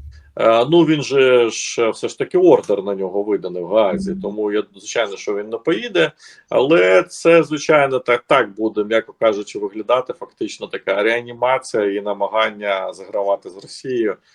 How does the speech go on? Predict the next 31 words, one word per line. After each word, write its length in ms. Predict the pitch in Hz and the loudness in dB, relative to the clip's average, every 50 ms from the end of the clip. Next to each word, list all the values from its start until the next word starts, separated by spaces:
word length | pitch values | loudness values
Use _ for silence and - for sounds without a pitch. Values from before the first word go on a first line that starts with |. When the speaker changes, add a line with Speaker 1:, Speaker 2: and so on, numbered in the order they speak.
| _ _ _ - | _ _ _ -10
Speaker 1:
яка 220 | 101 - 120 110 | -2 0 0 0
сприйме 480 | - - - 127 127 123 117 107 104 101 | 0 -2 -2 -2 0 0 0 -2 -6 -8
це 220 | - - 107 104 | -6 -4 -4 -2
як, 360 | 98 101 104 101 98 95 - _ _ _ - | 0 2 4 4 2 2 0 _ _ _ -4
е, 20 | 95 | -4
м, 920 | 92 92 92 90 92 90 92 92 87 87 90 95 95 95 95 95 95 92 90 | -4 -4 -4 -6 -8 -10 -12 -16 -18 -18 -16 -16 -14 -14 -12 -12 -14 -12 -10
фактично 440 | - 104 - - 104 - - 95 82 | -12 -12 -8 -10 -10 -10 -10 -14 -14
слабкість. 460 | - - 87 82 - _ _ _ _ _ _ _ _ _ _ _ | -12 -12 -14 -14 -14 _ _ _ _ _ _ _ _ _ _ _
Speaker 2:
Ну, 100 | 226 220 | 0 2
зараз 360 | 214 220 247 269 262 254 - 240 | 4 6 6 6 4 4 4 2
ми 100 | 233 233 | 2 2
цього 220 | - 226 214 214 | 2 0 2 2
не 220 | 214 226 269 294 | 4 4 2 2
бачимо, 440 | 240 240 233 233 226 233 - 208 202 196 | 4 6 6 6 4 2 -2 -6 -4 -4
тобто 300 | 208 202 - - 214 202 | -4 -4 0 0 0 2
Захід 400 | 190 214 220 220 208 - 208 214 | 4 4 2 2 2 0 0 4
як 180 | 220 226 208 202 | 6 6 6 4
зараз 260 | 185 185 180 180 - | 2 0 -2 -2 -4
поводить 360 | - - 185 190 185 185 185 | -4 -4 -2 -2 -2 -2 -2
себе 140 | - 196 185 190 | -2 -4 -2 0
по 60 | - 190 | 0 0
відношенню 380 | 185 175 185 185 - 196 185 180 | 0 0 0 -4 -4 -4 -4 -4
до 100 | 185 180 | -2 -2
Російської 420 | 180 - - 196 - - 196 185 | -4 -2 -2 -4 -2 -2 -4 -2
Федерації, 500 | - 196 180 190 185 175 170 - - 180 | 0 0 0 2 0 0 0 -2 -6 -6
як 60 | - | -4
ви 60 | 180 | -4
можете 260 | 180 185 180 - - 170 | -4 -4 -6 -8 -10 -12
цю 140 | - - | -12 -10
поведінку 480 | - 185 180 175 175 170 170 165 - 185 | -6 -4 -4 -2 -4 -4 -8 -8 -10 -10
оцінити? 480 | 196 185 175 - - 180 175 170 - | -10 -8 -10 -8 -8 -8 -10 -10 -12